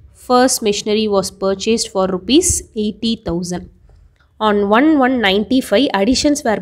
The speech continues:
made to the amount of rupees forty thousand. One one ninety-five-ல செகண்ட் மெஷினரி பர்ச்சேஸ் பண்றாங்க. அடிஷன்ஸ் வந்து அதோட மே-, மேட் பண்றாங்க. So, அதை நம்ம தனியாவே எழுதிக்கலாம்.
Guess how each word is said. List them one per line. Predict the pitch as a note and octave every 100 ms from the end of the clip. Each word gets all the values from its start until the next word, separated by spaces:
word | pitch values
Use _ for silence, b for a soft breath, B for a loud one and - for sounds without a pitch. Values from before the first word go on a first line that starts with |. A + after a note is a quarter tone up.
| G3+
made | A3+ A#3
to | A#3 G3+
the | -
amount | G3 A3 B3 C4 - - _ _ _ _ - G3+
of | C#4+ - - A3
rupees | A3 A#3+ C4 -
forty | F3+ F3+ A3+
thousand. | F#3 F#3 F#3 F#3 F#3+
One | A3 A#3
one | A#3 A3
ninety-five-ல | G3 G#3 A3+ - F#3+ F#3 C4+ -
செகண்ட் | G3 C4 A3
மெஷினரி | - F#3+ G#3
பர்ச்சேஸ் | F#3+ F3+ F3+
பண்றாங்க. | F#3 F3+ F3 F3+ F3 - b b b _ G3
அடிஷன்ஸ் | G3 G#3 A3 G#3 G3
வந்து | F#3+ B3
அதோட | G3 G3 G#3
மே-, | F#3+ - G#3
மேட் | G3+ G#3 F#3+
பண்றாங்க. | F#3 F3+ F3 F3+ F3 -
So, | G3+ G3
அதை | F#3+
நம்ம | F#3 F#3+
தனியாவே | F#3+ F#3+ G#3 G3+ F#3+
எழுதிக்கலாம். | F#3 F#3 G3 C4+